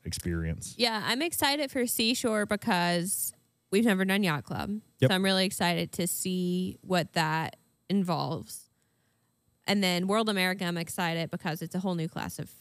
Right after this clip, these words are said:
Speaker 2: ship
Speaker 1: Yeah.
Speaker 2: for them that we haven't been on. So it looks like from everything I see that has a lot of really cool things going on. So that'll be really fun to, to get on there.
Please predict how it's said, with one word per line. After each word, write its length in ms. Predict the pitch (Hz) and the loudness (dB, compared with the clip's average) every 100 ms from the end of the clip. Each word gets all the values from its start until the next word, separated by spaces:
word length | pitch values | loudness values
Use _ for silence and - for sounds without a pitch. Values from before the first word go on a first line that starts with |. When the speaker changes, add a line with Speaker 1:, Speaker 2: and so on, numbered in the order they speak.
| _ _ | _ _
Speaker 2:
ship 340 | - - - _ - _ _ _ 87 | -6 -6 -6 _ -20 _ _ _ -2
Speaker 1:
Yeah. 200 | 95 185 | 0 2
Speaker 2:
for 80 | 180 | 2
them 220 | 165 170 | 0 0
that 100 | - | -2
we 120 | 175 | -2
haven't 280 | 180 156 170 | -2 -4 -6
been 140 | 160 | -6
on. 300 | - - 208 - _ _ _ _ | -6 -6 -8 -10 _ _ _ _
So 760 | - - 185 160 180 151 131 - _ - | -6 2 2 4 0 0 -4 -8 _ 0
it 220 | 190 123 | 0 2
looks 340 | 226 240 - | 0 -2 -4
like 340 | 220 208 190 - | -2 0 -2 -2
from 140 | 226 | 0
everything 360 | 185 196 220 208 | 0 0 0 -2
I 100 | 190 | -2
see 200 | - 175 | -2 -2
that 120 | 175 | 0
has 140 | 185 185 | -2 -4
a 40 | |
lot 200 | 170 165 | -4 -4
of 80 | 170 | -4
really 200 | 165 160 | -4 -4
cool 200 | - 170 | -4 -6
things 320 | 175 165 175 | -4 -4 -4
going 320 | - 180 175 170 | -4 -2 0 0
on. 380 | 175 170 180 | 0 0 -2
So 200 | - 180 | -2 0
that'll 220 | 175 175 185 | 2 2 2
be 140 | 175 | 0
really 260 | 170 165 196 | 0 0 -2
fun 400 | - 185 190 - | -4 -6 -6 -8
to, 360 | 190 190 190 214 - | -6 -4 -6 -8 -10
to 80 | 185 | -6
get 120 | 180 | -4
on 160 | - - | -4 -6
there. 240 | 202 | -6